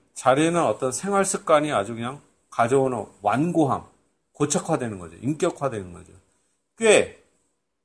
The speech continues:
악인들의 꾀, 죄인들의 길, 이게 점점 어떤 발전된 모습이죠. 생각만 있다가 이제 길에 아예 서요.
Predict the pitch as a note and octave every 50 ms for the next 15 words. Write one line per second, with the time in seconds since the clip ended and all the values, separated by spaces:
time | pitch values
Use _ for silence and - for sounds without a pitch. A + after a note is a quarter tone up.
0 | _ _ _ _ _ F2 G2+ A2+ A2+ A#2+ A#2 A2 G#2+ G2+ G2 G2 - - D#3+ F3
1 | F3 F3+ F#3 F3+ _ _ _ - C3+ C3 C3+ C3+ C3 B2+ A2+ A2 G2+ - - -
2 | C#3+ E3 D#3 A#2+ - _ _ _ _ _ _ _ _ _ _ _ _ _ _ _
3 | _ _ _ _ D3+ D3+ D3 E3 D#3 D3+ D#3 D3 C#3 C3+ - C#3+ B2+ - - D#3
4 | C#3+ - G#3 G3+ G3 F3+ F3+ F3 D#3+ C3+ B2+ B2+ C3 C#3 B2 A2+ - - F2+ F#2+
5 | - - G3+ A3 A3 A3 G#3+ G3+ G3+ G3+ F#3+ F3 C#3 A#2 - A2+ G2+ G2 G2+ G#2+
6 | G#2 F2+ F2 - _ _ _ _ _ _ _ _ _ _ _ - A#2 A#2+ C#3 -
7 | - - D#3+ D3 F3 F#3+ E3+ C#3 C3 B2+ B2+ B2+ - - G#3 G3+ E3+ A2 - -